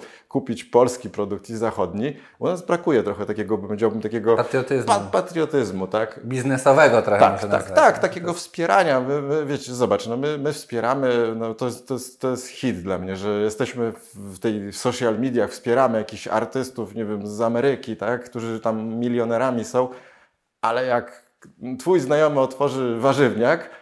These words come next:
Speaker 1: no to tam może puścisz mu lajka i tyle, nie? I jeszcze poprosisz o rabat na tą marchewkę. No kurczę, przyjdź do niego, do tego sklepu, przyprowadź znajomych, kupcie tam, wiesz,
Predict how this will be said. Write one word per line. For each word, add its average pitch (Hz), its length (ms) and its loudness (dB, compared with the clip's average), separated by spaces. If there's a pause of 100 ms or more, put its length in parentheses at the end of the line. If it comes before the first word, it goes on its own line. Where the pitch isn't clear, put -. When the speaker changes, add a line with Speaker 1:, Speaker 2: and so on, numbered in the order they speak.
(440)
Speaker 1:
no 185 100 -4
to 240 120 -6
tam 220 160 -4
może 196 220 0
puścisz 190 440 -4
mu 113 100 0
lajka 123 380 4
i 113 80 0
tyle, 85 340 0
nie? 120 240 -4 (100)
I 120 60 0
jeszcze 131 200 -2
poprosisz 143 520 0
o 135 60 0
rabat 92 360 4
na 107 80 -4
tą 110 200 -2
marchewkę. 101 540 -2
No 120 140 0
kurczę, 143 420 -4
przyjdź 226 320 -4
do 135 160 4
niego, 117 260 4
do 107 120 2
tego 107 240 0
sklepu, 110 400 -2
przyprowadź 151 540 2
znajomych, 107 460 0
kupcie 180 380 -2
tam, 98 240 2
wiesz, 101 280 0